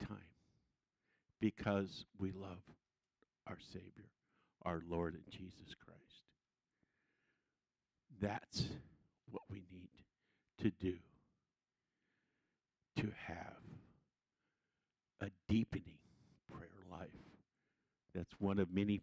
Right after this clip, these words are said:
points, many ways that we can grow. And I hope that when you read this book, and each time, each area, that you take time to meditate on what God is speaking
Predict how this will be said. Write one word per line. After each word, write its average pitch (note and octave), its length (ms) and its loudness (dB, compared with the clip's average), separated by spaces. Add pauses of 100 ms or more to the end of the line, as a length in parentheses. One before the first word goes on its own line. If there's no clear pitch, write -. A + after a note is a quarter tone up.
(140)
points, E2+ 340 -4
many G2 240 2
ways F#2 440 0
that F2+ 100 0 (100)
we F#2 160 -6
can F2 160 -2
grow. D#2+ 340 -2 (1040)
And G2 100 2
I G2+ 60 2
hope A#2 360 4
that - 140 6 (200)
when G#2+ 180 6
you A2+ 140 6
read G#2 300 2
this G2 220 2 (100)
book, F2 180 4 (1400)
and F2 240 -4
each A2 340 2
time, G2+ 340 0 (200)
each G2+ 300 0 (160)
area, F#2+ 360 0 (280)
that G#2+ 180 4
you A2 100 4 (120)
take A#2 160 -2 (160)
time G2 260 -2 (760)
to G#2 80 6
meditate F#2+ 680 0
on F#2 140 -10
what F2+ 180 -4 (120)
God E2+ 300 0
is F#2+ 120 -12
speaking G2 400 -4